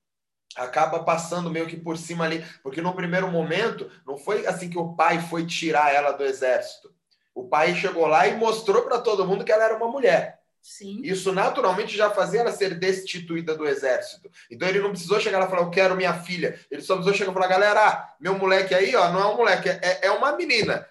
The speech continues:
Speaker 1: E aí ele apresentou ela como uma mulher. E naturalmente ela tem que ser tirada do exército. E aí por conta das performances ela acaba recebendo uma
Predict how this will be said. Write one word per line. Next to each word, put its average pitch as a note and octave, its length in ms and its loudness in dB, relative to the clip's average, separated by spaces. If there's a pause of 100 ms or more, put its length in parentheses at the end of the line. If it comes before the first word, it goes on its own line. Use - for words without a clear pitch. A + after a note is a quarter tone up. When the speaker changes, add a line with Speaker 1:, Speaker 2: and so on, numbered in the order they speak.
Speaker 1:
E F#3+ 80 0
aí G3 140 6
ele A3+ 100 4
apresentou A#3 540 2
ela G#3+ 140 -2
como G#3+ 140 -6
uma G#3+ 140 -6
mulher. G#3 280 0
E F3+ 100 -8
naturalmente F#3 800 -2
ela A3+ 200 -2
tem - 140 -12
que E3 80 -18
ser E3 120 -12
tirada C#3 360 -6
do C#3 80 -10
exército. B2 580 -8 (280)
E G#2 80 -8
aí B2 80 -4
por D#3 180 -10
conta D#3 260 -8
das C#3+ 200 -6
performances D#3 680 -6
ela E3 140 -6
acaba D#3+ 260 -6
recebendo E3 420 -8
uma D#3 280 -4